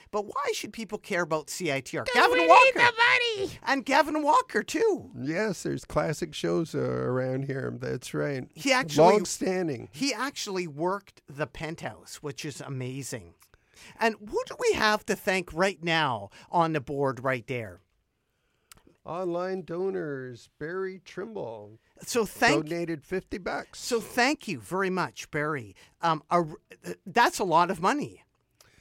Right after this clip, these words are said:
Speaker 3: He could have had a package. He could have had the, um, which, which package? He could have had the, um, Smog Veil package if he wanted.
Speaker 1: But right now, here we go. If,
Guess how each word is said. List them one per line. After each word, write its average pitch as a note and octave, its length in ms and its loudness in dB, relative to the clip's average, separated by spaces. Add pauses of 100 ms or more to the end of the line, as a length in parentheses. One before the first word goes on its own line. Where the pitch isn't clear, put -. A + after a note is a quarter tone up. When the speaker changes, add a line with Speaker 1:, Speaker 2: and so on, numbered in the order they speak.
(220)
Speaker 3:
He F#3 100 2
could D3+ 160 4
have C#3 120 2
had D3+ 200 2
a D#3+ 60 -4
package. G#3 560 0
He C#3 120 -2
could C#3+ 220 -2
have D3 100 2
had D3+ 280 -2
the, D3+ 400 -2
um, D3+ 640 -4 (420)
which, F3 200 -10
which - 360 -10
package? C3+ 540 -6
He D3 80 -14
could D3 220 -8
have C#3+ 80 -2
had D3+ 260 -4
the, D3+ 400 -6
um, D3+ 720 -2
Smog D#3+ 540 -4
Veil C#3+ 240 0
package C3+ 640 -6
if B2 140 -10
he C3 80 -6
wanted. D#3+ 600 -4
Speaker 1:
But E3+ 240 0
right G3 400 2
now, D3+ 460 4
here F#3+ 260 2
we F#3 140 0
go. C3 320 0 (800)
If, G3 260 0